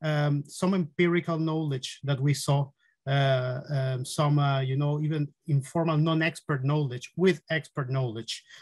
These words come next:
And also we had the issue that some people said after the convenings we had that, um, you know,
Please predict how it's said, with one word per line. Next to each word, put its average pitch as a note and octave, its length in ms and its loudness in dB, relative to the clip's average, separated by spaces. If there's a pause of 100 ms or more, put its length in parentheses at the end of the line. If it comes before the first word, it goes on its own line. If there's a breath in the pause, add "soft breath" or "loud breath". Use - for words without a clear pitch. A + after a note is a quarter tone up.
And E3 160 0
also A3 340 4
we D3+ 140 4
had D3+ 200 4
the D3 160 2
issue D#3 200 -2
that C#3+ 220 -2
some F3 180 -2
people F3 520 -2
said D#3 440 2
after D3+ 380 0
the D3 120 0
convenings D3+ 640 0
we C3+ 120 -2
had B2+ 260 -2
that, B2 180 -2 (420 soft breath)
um, C#3+ 140 4
you E3 80 2
know, F#3 220 0